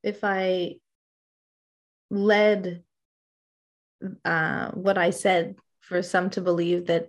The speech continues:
it, it's only important zero to five. It isn't. That's, that's the building time.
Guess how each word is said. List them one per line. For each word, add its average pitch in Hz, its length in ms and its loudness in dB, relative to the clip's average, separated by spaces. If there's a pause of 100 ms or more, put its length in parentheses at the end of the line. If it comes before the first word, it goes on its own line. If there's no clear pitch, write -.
(120)
it, 170 220 -6 (180)
it's - 260 -10
only 196 320 4
important 175 480 -2
zero 165 220 2
to 165 100 -4
five. 190 560 0
It 196 160 0
isn't. 180 320 4
That's, - 320 0 (100)
that's 226 220 2
the 220 120 -6
building 196 500 2
time. - 440 -6